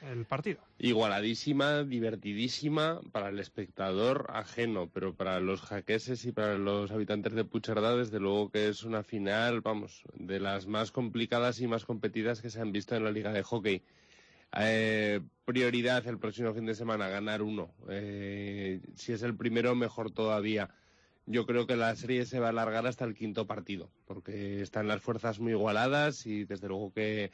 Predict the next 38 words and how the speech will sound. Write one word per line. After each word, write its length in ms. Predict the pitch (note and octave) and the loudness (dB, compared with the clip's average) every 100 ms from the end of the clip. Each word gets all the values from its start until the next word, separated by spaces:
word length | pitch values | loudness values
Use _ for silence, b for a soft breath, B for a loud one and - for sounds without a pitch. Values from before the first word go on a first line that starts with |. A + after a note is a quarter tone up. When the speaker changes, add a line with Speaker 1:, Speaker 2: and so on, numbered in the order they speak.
| b b b - | b b b -6
Speaker 2:
la 180 | G#2+ - | -4 -2
pista 240 | G#2+ A#2 | -2 2
de 140 | G#2+ | 4
hielo 180 | A2 G#2 | 4 4
de 100 | G#2 | 2
Puigcerdá 540 | - G#2+ - G#2 G#2+ G#2+ | 0 -6 -4 -2 0 -2
es 140 | G#2+ | -2
una 320 | G#2+ G#2+ G#2+ | -2 0 2
de 240 | G#2+ G#2 G#2 | 2 2 2
las 200 | G2+ F#2+ | 0 -2
más 140 | G#2+ | -2
complicadas 600 | G#2 G#2+ G#2+ G2+ G2+ G#2 G2 | -2 0 0 2 2 2 0
de 80 | |
España, 480 | G2+ - A#2 C3+ D#3 B B | -2 0 2 2 0 B B
Speaker 1:
Ujú. 180 | C#3+ B - | -18 B -4
Speaker 2:
pero 160 | A2+ A2 | 0 2
bueno, 240 | F#2+ C#3+ - - | 2 -2 -6 -4
eh, 440 | G#2+ G#2+ G2+ G2+ | 0 2 2 2
Speaker 1:
O 20 | |
sea, 80 | F#2 | 2
Speaker 2:
desde 140 | G#2+ G#2+ | 2 4
Speaker 1:
que 40 | |
Speaker 2:
luego 140 | G#2+ | 4
Speaker 1:
fi-, 60 | G#2 | 4
Speaker 2:
que 60 | G#2 | 2
está 120 | A2+ | 0
en 60 | |
la 60 | G#2+ | 2
Speaker 1:
firmas, 140 | A2 G#2+ | 2 0
Speaker 2:
mano. 140 | F2+ - | -2 -6
Speaker 1:
firmas 360 | D3 C3+ C#3+ | -8 -4 -4
el 280 | D3 C#3 C#3 D3 | -2 -4 -6 -6
ganar 340 | C#3 C3+ C#3 | -4 -2 0
uno 160 | C3+ C3 | -2 -2
de 60 | |
los 160 | A#2+ A#2 | -4 -6
dos, 160 | G#2+ | -8
¿no? 160 | G#2 | -10